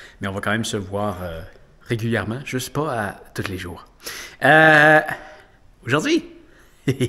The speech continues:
je ressors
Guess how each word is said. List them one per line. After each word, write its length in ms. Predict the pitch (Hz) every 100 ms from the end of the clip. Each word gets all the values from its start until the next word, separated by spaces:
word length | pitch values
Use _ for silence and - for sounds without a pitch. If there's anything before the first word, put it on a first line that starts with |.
| - - - - - 143 _ - 214 269 139 - - - - - -
je 680 | - 104 113 208 240 113 117
ressors 840 | 190 - - 92 87 127 208 190 143